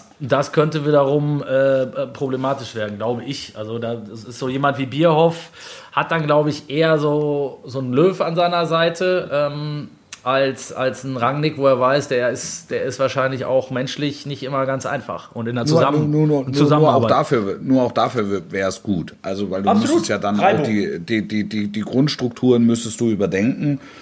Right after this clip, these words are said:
Speaker 2: Und es, es geht ja, also es geht ja nur über einen starken Trainer. Also das ist ja, es, es steht ja außer Frage.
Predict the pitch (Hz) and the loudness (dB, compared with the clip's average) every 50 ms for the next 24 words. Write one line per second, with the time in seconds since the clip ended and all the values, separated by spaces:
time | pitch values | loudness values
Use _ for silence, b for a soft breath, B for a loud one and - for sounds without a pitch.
0 | B B - 104 104 104 - - - 90 87 85 - - - - - - - - | B B -2 0 0 0 0 -2 -2 -2 -2 0 -2 -4 -6 -6 -8 -14 -12 -10
1 | 76 - - - 95 92 80 110 95 87 85 71 69 - - - - - - 85 | -10 -8 -4 -2 -2 0 2 2 2 2 2 0 -2 -6 -12 -18 -14 -10 -8 -6
2 | 85 92 - - 101 107 104 113 95 92 85 82 78 82 82 80 - - 73 69 | -6 -6 -4 -2 -2 0 0 0 2 2 2 0 0 0 -2 -2 -2 -2 -2 -2
3 | 67 - - 73 69 - 73 - - - - - - _ - - 95 87 95 95 | -2 -4 -8 -10 -10 -8 -10 -10 -10 -14 -18 -20 -20 _ -8 -4 -2 0 0 0
4 | 85 92 - - 87 87 85 - 101 90 78 73 71 - 76 - - - 64 82 | -2 -2 -4 -4 -2 -2 -2 0 0 2 0 0 -2 -4 -6 -6 -4 -4 -2 -2
5 | 82 - - - - - - 90 85 101 80 78 82 80 87 80 - - 67 76 | -2 -2 -2 -2 -2 -2 -2 0 0 0 0 0 -2 -4 -4 -6 -4 -2 -2 -2
6 | 85 82 - | -2 -2 -4